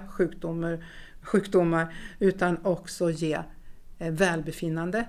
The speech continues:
Det finns ju mycket forskning som visar just välbefinnande. Eh,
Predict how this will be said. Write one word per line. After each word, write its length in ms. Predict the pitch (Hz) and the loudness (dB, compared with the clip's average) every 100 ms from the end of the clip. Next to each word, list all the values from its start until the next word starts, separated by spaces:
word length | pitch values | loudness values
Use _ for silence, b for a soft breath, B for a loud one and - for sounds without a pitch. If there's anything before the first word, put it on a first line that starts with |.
| - | -6
Det 60 | |
finns 220 | - 160 170 | -6 -4 0
ju 40 | |
mycket 320 | 165 165 160 | -2 -2 -6
forskning 360 | - 160 - 156 | -6 -8 -8 -10
som 140 | - | -6
visar 240 | 165 160 160 | -6 -6 -8
just 180 | - | -8
välbefinnande. 920 | 175 175 160 147 - 262 277 160 202 220 B B B B B B B | -4 -4 -4 -8 -2 0 0 -2 -8 -12 B B B B B B B
Eh, 280 | - 180 170 | -4 0 0